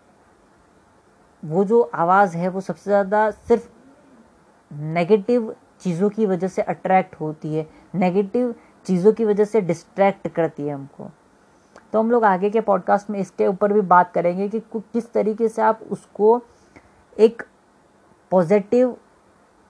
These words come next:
वे में कन्वर्ट कर सकते हो, so that आप, कोई आपको नेगेटिव चीज़ बोल भी रहा है, तो आपकी वो वॉइस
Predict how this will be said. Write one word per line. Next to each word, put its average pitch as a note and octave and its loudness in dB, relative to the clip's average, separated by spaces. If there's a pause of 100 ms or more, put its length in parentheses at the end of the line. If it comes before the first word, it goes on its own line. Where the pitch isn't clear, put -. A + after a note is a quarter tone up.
वे F#3 2
में A3 0
कन्वर्ट F#3+ 0
कर G3+ 0
सकते G3 -2
हो, A3+ -4 (200)
so F#3+ 0
that A#3 0
आप, A3 2 (840)
कोई A#3+ 4
आपको A3 0 (160)
नेगेटिव F#3 -2
चीज़ A3+ -4
बोल F3+ 2
भी G#3+ 0
रहा F3+ -2
है, F3+ 0
तो A3 -4
आपकी G#3 -4
वो A#3+ 2
वॉइस G3+ 2